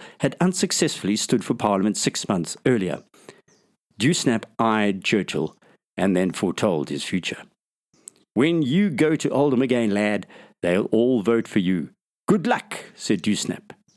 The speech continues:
And he was right. The extraordinary good luck was part of Churchill's destiny,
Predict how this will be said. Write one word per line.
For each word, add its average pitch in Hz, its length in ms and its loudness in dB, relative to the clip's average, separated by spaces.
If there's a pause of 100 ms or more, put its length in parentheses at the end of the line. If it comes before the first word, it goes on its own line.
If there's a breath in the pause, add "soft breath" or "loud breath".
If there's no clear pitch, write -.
(400)
And 85 140 0
he 71 140 -2
was 67 180 -4
right. 73 400 -4 (1080)
The 127 80 4
extraordinary 208 540 2
good 139 200 2
luck - 280 0
was 110 140 0
part 139 240 2
of 127 100 0
Churchill's 123 420 2
destiny, 92 520 -2